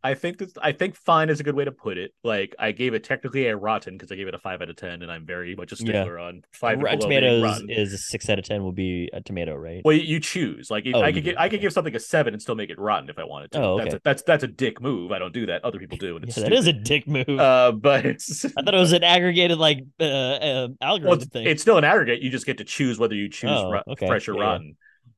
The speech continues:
Speaker 1: Um, and there are people that are just like, "I don't want the score to be down."
Speaker 2: Yeah.
Speaker 1: So even though I gave it technically a positive review, I'm gonna put it rotten 'cause I don't like it being a hundred percent or whatever. There are people
Speaker 2: Uh-huh.
Speaker 1: like that. It sucks. Uh, but that's a different topic. Um, <laughs> so this
Speaker 2: <laughs>
Speaker 1: movie,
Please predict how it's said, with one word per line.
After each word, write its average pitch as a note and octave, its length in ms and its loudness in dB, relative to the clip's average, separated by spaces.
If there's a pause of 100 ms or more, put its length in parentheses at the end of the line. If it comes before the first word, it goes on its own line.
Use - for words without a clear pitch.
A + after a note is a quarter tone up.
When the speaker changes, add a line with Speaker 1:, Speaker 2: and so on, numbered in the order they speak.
(120)
Speaker 1:
Um, F#2 460 -6
and G#2 160 -8
there G#2+ 60 -4
are G#2+ 40 -6
people A2 280 -4
that G#2 120 -2
are G#2 60 -6
just G#2 160 -10
like, A2 160 2
"I F3 140 2
don't D#3+ 80 8
want C#3+ 240 2
the A2+ 60 -12
score D3+ 240 2
to C3+ 40 -2
be A2 140 -10
down." G#2 140 2
Speaker 2:
Yeah. D#3+ 140 4
Speaker 1:
So D3 120 0
even B2+ 160 -2
though B2+ 120 6
I A#2 80 6
gave A#2+ 200 2
it - 80 -4
technically A#2+ 240 0
a G#2+ 40 -2
positive G#2+ 380 -2
review, A#2 140 -4
I'm G#2+ 40 -4
gonna G#2+ 140 -8
put G#2+ 140 -6
it G2+ 60 -6
rotten G2 360 -6
'cause F#2 220 -12
I F#2+ 80 -6
don't F#2+ 100 -10
like G2 180 -6
it G#2 80 -12
being G2 200 -10
a - 20 -12
hundred F#2+ 160 -12
percent G#2+ 260 -10
or F#2+ 40 -12
whatever. F2 200 -14 (300)
There A2 100 -2
are - 40 2
people C#3 140 4
Speaker 2:
Uh-huh. - 20 4
Speaker 1:
like C3 160 2
that. E2+ 180 -8
It F#2 100 -16
sucks. - 440 -6 (360)
Uh, A#2+ 240 6
but A2+ 100 -4
that's F#3 140 6
a A#2+ 40 -8
different D3+ 180 -2
topic. C#3+ 240 -2 (100)
Um, F3 420 4 (200)
<laughs> - 240 -18
so G3+ 320 -2
this G3 200 -2
Speaker 2:
<laughs> - 20 -14
Speaker 1:
movie, E3+ 300 -4